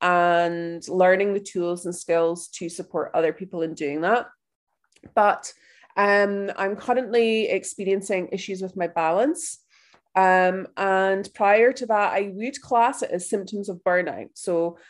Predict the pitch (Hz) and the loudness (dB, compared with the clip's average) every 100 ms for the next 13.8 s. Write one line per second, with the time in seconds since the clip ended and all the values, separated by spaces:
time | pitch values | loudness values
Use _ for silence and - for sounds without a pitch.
0 | _ - 180 180 - 180 170 170 175 175 | _ 2 2 2 2 4 4 2 -2 -10
1 | 170 170 - - 202 202 - - 214 208 | -10 -14 -6 0 2 0 -8 -12 -10 -8
2 | 208 - 175 175 175 165 175 165 - - | -6 0 0 0 -2 -2 -2 -4 -4 0
3 | 202 202 196 202 202 190 190 180 170 180 | 2 4 4 0 -4 -10 -8 -6 -2 -2
4 | 170 165 165 180 190 175 175 185 185 196 | 0 2 0 -2 0 0 -2 -14 -12 -6
5 | 220 233 220 190 175 170 - _ _ _ | -4 -4 -4 -6 -8 -10 -16 _ _ _
6 | - 196 185 180 175 170 165 151 - _ | 0 4 6 6 2 -4 -6 -10 -16 _
7 | _ _ _ _ _ _ _ _ _ _ | _ _ _ _ _ _ _ _ _ _
8 | _ - 226 247 269 302 220 208 190 190 | _ -8 6 8 8 8 8 8 8 2
9 | 202 214 - 240 214 185 233 214 214 208 | -6 -10 -6 -4 -4 -4 -4 -2 -4 -6
10 | 196 - 208 185 185 190 202 196 202 185 | -8 -2 0 0 -2 -6 -8 -4 4 6
11 | 170 - 190 208 220 190 190 170 156 - | 6 4 0 0 -4 -6 0 0 0 -4
12 | 185 - 175 175 190 214 220 220 220 214 | -6 -4 -4 -4 2 6 6 6 2 0
13 | 214 170 175 190 202 - - | -6 -8 -4 0 0 0 -8